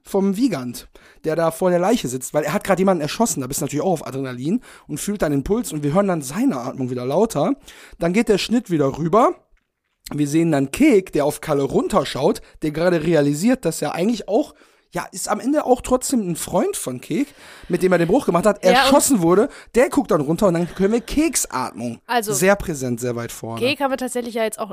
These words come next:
Speaker 2: länger nicht mehr bewusst gesehen im Close-Up, ne? Weil der war
Speaker 1: Mhm.
Speaker 2: so ein bisschen so eine Randerscheinung. Der ist im Prinzip, als Kalle den Kampfmann dann umgenietet hat oder angeschossen hat,
Speaker 1: Mhm.
Speaker 2: ist der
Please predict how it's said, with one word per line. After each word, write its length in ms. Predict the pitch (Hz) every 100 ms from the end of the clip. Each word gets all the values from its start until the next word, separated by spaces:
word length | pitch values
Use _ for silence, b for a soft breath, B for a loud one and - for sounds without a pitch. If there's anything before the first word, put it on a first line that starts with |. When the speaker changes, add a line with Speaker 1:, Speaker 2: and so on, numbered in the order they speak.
| -
Speaker 2:
länger 380 | 233 233 277 262
nicht 160 | 247
mehr 160 | 240 233
bewusst 640 | 208 208 202 254 - - - _ _ _ 240 - -
gesehen 440 | 233 208 240 254
im 160 | 247 208
Close-Up, 580 | 220 220 226 - -
ne? 220 | 180 226 233
Weil 100 | 202
der 180 | 220
war 100 | 247
Speaker 1:
Mhm. 40 | 233
Speaker 2:
so 60 |
ein 60 | 233
bisschen 300 | 233 - 226
so 80 | 220
eine 180 | 220 208
Randerscheinung. 560 | 220 - - 165 180
Der 100 | 185
ist 120 | 208 -
im 120 | 226
Prinzip, 400 | 226 214 240 196 B B B
als 360 | 202 208 - b b b -
Kalle 480 | - 233 269 262 254 - _
den 240 | 202 214 -
Kampfmann 440 | 269 320 277 214
dann 260 | 190 190 - _ _
umgenietet 800 | - 233 226 202 208 208 214 233
hat 120 | 220 220
oder 120 | 196
angeschossen 520 | 226 247 - 202 208
hat, 180 | 214 -
Speaker 1:
Mhm. 240 | 127 127 151
Speaker 2:
ist 180 | 214 240
der 220 | 226